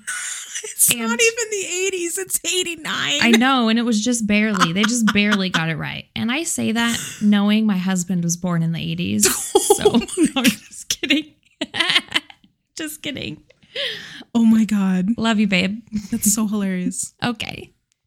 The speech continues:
Speaker 2: So John had been in Florida, Malabar, Florida, to be exact, for a couple of years. All right. So, uh, late November,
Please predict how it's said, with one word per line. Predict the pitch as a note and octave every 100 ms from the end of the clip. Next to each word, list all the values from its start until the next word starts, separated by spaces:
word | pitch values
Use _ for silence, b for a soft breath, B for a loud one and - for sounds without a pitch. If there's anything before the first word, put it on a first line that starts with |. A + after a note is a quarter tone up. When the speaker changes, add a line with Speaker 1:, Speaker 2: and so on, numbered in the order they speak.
| - -
Speaker 2:
So | - C4+ B3 B3 B3 - B B B B B B
John | C#4+ D4 D#4 D#4+
had | D#4
been | C4+ C#4
in | D4+
Florida, | D#4 A#3+ A3 G#3 G3+ G3+ G3+ G#3+ B3 _ _
Malabar, | G#3 A#3+ C#4+ G#3+ F3+ D#3+ F3 A3+ _ _ _
Florida, | - G3+ F3+ F3 F3 G3 A#3 _
to | G#3
be | F#3+ F#3
exact, | F3 F3 E3 - - - b b b b _ _ _
for | B3+
a | B3+
couple | C4+ -
of | C4
years. | G3+ E3 F3+ F#3 - - _ G#3+
All |
right. | G3 -
So, | C#4 C4+
uh, | B3+ A#3+ A#3 -
late | A#3+ C4+
November, | D#4+ D#4 A3 F#3+ F#3+ G3